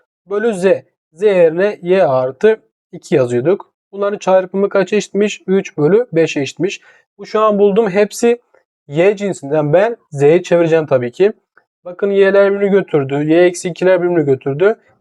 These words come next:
Y eksi dört bölü y artı iki kaldı. İçler dışlar çarpımından burası ne oldu arkadaşlar? Beş y eksi yirmi eşittir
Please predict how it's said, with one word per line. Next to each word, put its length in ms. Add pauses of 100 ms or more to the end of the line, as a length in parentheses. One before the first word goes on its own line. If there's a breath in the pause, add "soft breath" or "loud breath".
(180)
Y 200
eksi 280
dört 280
bölü 180
y 220
artı 300
iki 180
kaldı. 380
İçler 280
dışlar 240
çarpımından 680 (520)
burası 320
ne 60
oldu 220
arkadaşlar? 640
Beş 400
y 340 (580)
eksi 340
yirmi 520 (500)
eşittir 580